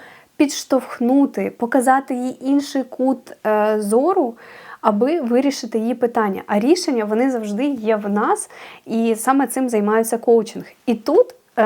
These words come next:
якраз таки чат Джі Пі Ті може стати вам прекрасним коучем. Я сама <laughs> проводжу з чатом Джі Пі Ті дуже багато часу,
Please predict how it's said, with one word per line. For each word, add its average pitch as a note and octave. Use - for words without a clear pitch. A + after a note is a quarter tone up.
якраз C#4+
таки C4+
чат A#3+
Джі G#3+
Пі G#3
Ті C#4+
може A#3+
стати C#4+
вам G#3+
прекрасним A#3+
коучем. A#3+
Я A3+
сама B3
<laughs> A#3
проводжу A3+
з A3+
чатом A3+
Джі G#3+
Пі A3
Ті B3
дуже A3
багато G3+
часу, B3